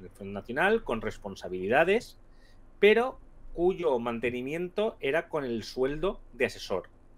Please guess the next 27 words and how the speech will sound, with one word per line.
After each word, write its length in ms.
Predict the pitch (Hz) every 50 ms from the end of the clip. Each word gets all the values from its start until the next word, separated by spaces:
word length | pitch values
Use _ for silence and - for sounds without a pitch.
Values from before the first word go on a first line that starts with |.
| - - - - - - -
Y 60 | 113
entonces 360 | 104 110 107 101 98 - -
es, 200 | 90 85 - -
uy, 260 | 135 165 147 104 - - - - - - - - - - -
¿qué 100 | - 156
está 180 | - - 165
pasando 340 | - 170 - 165 156 160 160
aquí? 240 | 147 - 95 82 - - - - - - - - - - - - - -
Porque 560 | - 127 113 107 - 113 110 107 104 95 90 - - - - - -
o 140 | - 123 127
esta 240 | 127 - - 147 -
gente 460 | - 156 160 156 143 - 139 131 -
tiene 180 | 131 131 127
un 100 | 127 120
giratiempo 680 | 107 - 135 127 123 - 156 165 170 156 - - - - - - - - - - - - - - - - - - - -
y 560 | - 135 123 117 113 110 110 104 104 104 107
es 120 | 107 104 -
capaz 260 | - 107 - 113 110
de 80 | 107
trabajar 580 | - 107 107 104 101 - 131 139 135 - - - - - - -
cuarenta 340 | 101 98 95 92 - 98
y 40 | 98
ocho 180 | 98 98 - 107
horas 160 | 101 98 -
al 120 | 101 98
día, 400 | 104 135 160 175 180 202 226 226 - - - - - - - - -
o 340 | 139 165 196 226 269 -